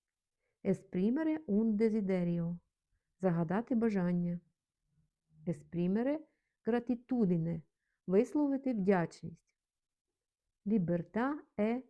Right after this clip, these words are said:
espressione. Свобода вираження.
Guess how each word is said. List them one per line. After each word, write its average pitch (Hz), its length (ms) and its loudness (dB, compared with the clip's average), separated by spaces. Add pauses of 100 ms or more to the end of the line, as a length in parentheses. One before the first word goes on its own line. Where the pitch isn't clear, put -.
(540)
espressione. 180 1160 -2 (180)
Свобода 185 640 0
вираження. 180 800 0